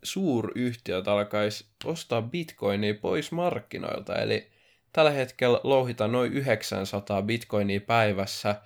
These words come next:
nopealla matikalla, jos sen arvo on tällä hetkellä noin kaksikymmentäviisituhatta euroa, no dollareina kolmekymmentätuhatta noin,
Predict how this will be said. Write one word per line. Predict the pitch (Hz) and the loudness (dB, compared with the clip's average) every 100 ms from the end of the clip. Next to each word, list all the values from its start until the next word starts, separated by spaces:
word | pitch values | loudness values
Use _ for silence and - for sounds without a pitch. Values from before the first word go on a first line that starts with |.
| - - _ _ 120 | -20 -20 _ _ -2
nopealla | 117 117 104 104 | 2 4 4 4
matikalla, | 104 101 101 101 98 98 98 101 - | 2 0 -2 -2 0 2 2 -2 -6
jos | 104 101 | -6 -6
sen | - 104 | -2 0
arvo | 101 101 101 | 2 0 0
on | 98 | -2
tällä | 104 98 | 0 0
hetkellä | 104 95 - 101 | 0 -4 -4 -2
noin | 101 98 101 | 0 -2 -2
kaksikymmentäviisituhatta | 98 - 104 104 101 98 98 - _ _ _ _ _ - 101 104 - _ 101 98 _ _ _ _ _ _ _ _ - | -4 -4 -10 -6 -4 -2 -4 -8 _ _ _ _ _ -6 2 2 2 _ -2 -2 _ _ _ _ _ _ _ _ 4
euroa, | 120 120 113 107 107 110 | 8 10 10 8 6 6
no | 113 | 4
dollareina | 107 107 104 104 101 101 101 101 - | 4 6 6 4 4 2 0 -2 -6
kolmekymmentätuhatta | - 104 101 101 101 - 98 101 - - 101 98 | -6 -2 -2 -2 -6 -4 -2 -2 -4 -4 -4 -4
noin, | 107 104 98 101 | -6 -2 -2 -2